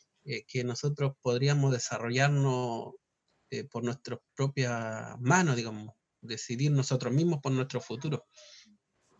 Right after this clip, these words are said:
Y eso... Eh, creo que ha venido en, en crecimiento también. Y no es menor y tampoco hay que negarlo. O sea,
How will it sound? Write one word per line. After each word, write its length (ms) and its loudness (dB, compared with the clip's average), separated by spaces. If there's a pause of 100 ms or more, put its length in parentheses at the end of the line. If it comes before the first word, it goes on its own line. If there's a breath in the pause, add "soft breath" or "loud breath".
(280)
Y 180 2
eso... 520 2
Eh, 580 -4 (220)
creo 260 2
que 120 0
ha 40 2
venido 360 2
en, 200 2
en 160 -6
crecimiento 680 -2
también. 380 -8 (580 loud breath)
Y 260 -8
no 160 -4
es 100 2
menor 440 4
y 280 4
tampoco 460 -2
hay 80 2
que 120 -4
negarlo. 440 2
O 20 -10
sea, 560 -4